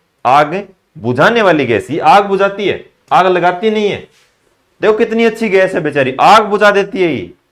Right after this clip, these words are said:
कितनी अच्छी गैस है। बताओ प्यार हुआ कि नहीं हुआ गैस से आपको? तो देखो ड्यू, पेप्सी सारे इससे बने हैं, बियर, ऑक्सीकरण। एक चीज और बताऊं आपको, छोला भटूरा जानते हो ना, छोला भटूरा,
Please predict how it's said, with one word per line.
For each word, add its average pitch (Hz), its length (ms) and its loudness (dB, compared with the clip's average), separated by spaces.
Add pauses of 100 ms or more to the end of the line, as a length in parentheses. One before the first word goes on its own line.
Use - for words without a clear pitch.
(420)
कितनी 214 260 -6
अच्छी 208 240 -6
गैस 170 240 -2
है। 110 160 -4
बताओ 185 280 2
प्यार 180 220 4
हुआ 170 180 2
कि 196 120 -6
नहीं 202 140 -6
हुआ 202 120 -2
गैस 185 280 -4
से 135 80 -4
आपको? 104 340 -4 (760)
तो 233 420 -2 (120)
देखो 185 240 0
ड्यू, 185 400 0 (120)
पेप्सी 190 480 -4
सारे 262 340 0
इससे 262 260 -6
बने 226 220 -4
हैं, 165 180 -10 (760)
बियर, 185 640 0 (240)
ऑक्सीकरण। 185 520 -4
एक 214 180 -2
चीज 220 140 -4
और 233 120 2
बताऊं 220 280 0
आपको, 175 260 -4
छोला 196 280 0
भटूरा 220 280 -2
जानते 220 260 -4
हो 240 60 0
ना, 247 80 -2
छोला 214 260 -2
भटूरा, 139 300 -4